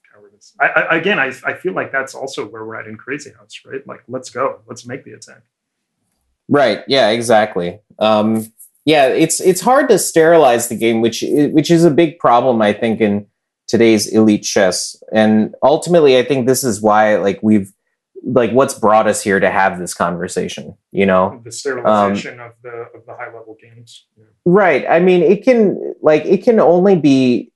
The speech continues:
Speaker 2: sterilized if, you know, if that's what people want. You know, let's say if you play nothing but, let's say, Q G D in Berlin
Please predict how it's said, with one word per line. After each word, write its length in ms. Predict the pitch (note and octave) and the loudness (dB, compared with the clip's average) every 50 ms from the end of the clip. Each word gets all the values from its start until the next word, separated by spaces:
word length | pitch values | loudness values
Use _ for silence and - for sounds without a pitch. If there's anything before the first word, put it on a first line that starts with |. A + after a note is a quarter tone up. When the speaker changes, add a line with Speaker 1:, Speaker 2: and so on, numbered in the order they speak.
| _ _ _ _ _ _ _ _ _ | _ _ _ _ _ _ _ _ _
Speaker 2:
sterilized 1000 | - - - - D3+ C3 C3 C3+ C3+ B2+ A2+ G#2 F#2+ F2+ F2+ F#2+ - - - _ | -8 -8 -2 0 2 2 4 4 4 4 4 4 2 2 0 -4 -6 -10 -16 _
if, 420 | - A2 A2 A2 G2+ G2 - - - - _ _ _ _ _ _ _ _ _ _ _ _ _ _ _ _ - | 0 2 2 2 2 0 -4 -14 -20 -20 _ _ _ _ _ _ _ _ _ _ _ _ _ _ _ _ 0
you 120 | C3+ B2+ | 2 4
know, 260 | A#2 G#2+ G#2 G#2 F#2+ - - | 4 4 4 2 2 0 -2
if 160 | B2 A#2+ - | -2 0 0
that's 240 | C3 B2+ C3 - - | 0 0 0 0 0
what 180 | C#3 A2+ - | 0 0 0
people 300 | C3+ B2 A2+ - G#2+ G2+ | -2 -4 -2 0 -2 0
want. 340 | G2 G2 F#2+ F2+ F2 F2+ - | 2 2 2 0 0 -4 -8
You 120 | F2+ F#2+ | -8 -4
know, 180 | F#2+ G2+ G2+ G2 | -2 0 2 4
let's 220 | G2+ G2+ - - | 4 2 2 0
say 120 | - G#2+ G2 | -2 -2 -2
if 120 | F#2+ - | -2 0
you 100 | A2 G#2 | -2 -2
play 220 | F#2 - C3 B2 A2+ | 0 0 0 0 0
nothing 400 | A2 A#2 B2 - D3+ C3+ B2 G#2+ | 0 0 0 0 0 0 2 2
but, 280 | A2+ G#2+ G#2 F2 - _ _ _ _ _ _ | 2 0 0 -2 -8 _ _ _ _ _ _
let's 220 | - A2+ A2 - - | -2 0 0 0 0
say, 120 | A2 G2 | -2 -2
Q 220 | F#2 - A#2 A2+ | -2 -2 0 0
G 140 | G#2+ G#2+ A#2 | 0 2 0
D 160 | G#2+ A2+ A2+ | 2 2 2
in 120 | A2+ A#2 A2+ | 2 2 2
Berlin 540 | G#2+ A#2+ B2 A#2+ A2+ G#2 F#2+ G2 G2+ G#2 | 2 2 2 2 2 0 0 -2 -4 -6